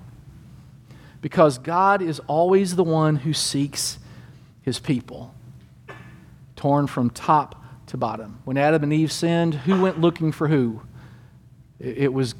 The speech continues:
it was God who went looking for them. "Adam, where are y'all?" It's how he said it, 'cause he was Southern. Uh, "Adam, where are y'all?"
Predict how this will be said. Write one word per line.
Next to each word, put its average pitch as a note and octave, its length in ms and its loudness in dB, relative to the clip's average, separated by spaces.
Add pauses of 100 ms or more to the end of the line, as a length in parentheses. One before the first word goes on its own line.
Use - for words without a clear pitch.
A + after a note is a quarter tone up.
(400)
it C3 120 -2
was C3+ 200 -6
God C#3+ 320 4
who D3 100 0
went C3+ 160 -2
looking C#3 280 -2
for C#3 120 -4
them. A#2+ 460 0
"Adam, D3 260 2
where D3+ 160 0
are E3 140 4
y'all?" A2 340 0 (680)
It's E3 220 2
how D#3 160 4
he D3 80 4
said C3 240 0
it, A2+ 80 -6
'cause D3 160 0
he D3+ 80 2
was C#3 140 -2
Southern. A2+ 340 -2 (380)
Uh, C3+ 640 2 (1000)
"Adam, E3 220 2
where E3 120 0
are F#3 160 6
y'all?" B2+ 340 0